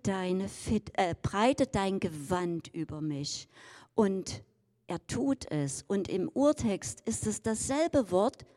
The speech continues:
Fittiche, also in dem Psalmwort, „Er breitet seine Fittiche über mich“, der Herr, und Gewand hier bei Boas, ist das dasselbe Wort.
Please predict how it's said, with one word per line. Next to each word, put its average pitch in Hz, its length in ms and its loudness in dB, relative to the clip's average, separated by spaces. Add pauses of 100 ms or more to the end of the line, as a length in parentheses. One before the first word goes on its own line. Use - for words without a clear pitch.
(120)
Fittiche, 220 800 -2 (840)
also 175 240 -6
in 180 140 -2
dem 165 220 -2
Psalmwort, 214 640 2
„Er 170 80 -6
breitet 262 440 -2
seine 196 280 -2
Fittiche - 520 -4
über 180 460 -8 (140)
mich“, 202 340 0
der 170 180 -8
Herr, 202 200 -8 (600)
und 262 300 6
Gewand 247 540 4
hier 233 220 6
bei 180 180 2
Boas, 196 540 2
ist - 180 -4
das 294 160 4
dasselbe 294 640 4
Wort. 262 300 2